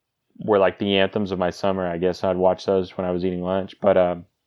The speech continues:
this Ghostbusters is definitely a different beast. And I'm not, I wasn't going into this movie trying to compare the two. Uh, I'll do some comparisons, of course, but,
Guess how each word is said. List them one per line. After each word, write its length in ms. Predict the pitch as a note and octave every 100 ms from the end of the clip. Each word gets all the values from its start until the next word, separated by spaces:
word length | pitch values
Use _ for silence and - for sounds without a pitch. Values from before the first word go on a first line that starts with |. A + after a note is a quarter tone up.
| _ _ _ _ _ _ -
this 180 | C3+ -
Ghostbusters 720 | C#3+ B2+ A#2+ A2 A#2+ G#2+ F#2+
is 160 | F#2
definitely 400 | - G#2 - G#2
a 80 | F#2+
different 360 | F2+ F#2+ F#2+ F2
beast. 400 | F#2 F2 - G#2
And 240 | F#2 F2 - _ _ _ _ _
I'm 120 | A#2
not, 240 | D3+ E3+ - -
I 100 | B2
wasn't 320 | B2+ F3+ D#3+
going 220 | C#3 C#3
into 140 | B2+ B2
this 180 | G#2+ A2+
movie 260 | A2+ A2+
trying 300 | - A2 A2
to 60 | G#2+
compare 440 | - F#2+ G2 G2+
the 80 | G#2+
two. 480 | G#2+ A#2 A2 A2 A2+
Uh, 320 | G#2 G2 F#2+ -
I'll 200 | - A2+
do 160 | A2 D3
some 180 | C3+ A2
comparisons, 680 | G2+ G2+ G2 - F#2+ F#2 F2+
of 120 | -
course, 320 | G2+ G2 F2+
but, 300 | - F#2+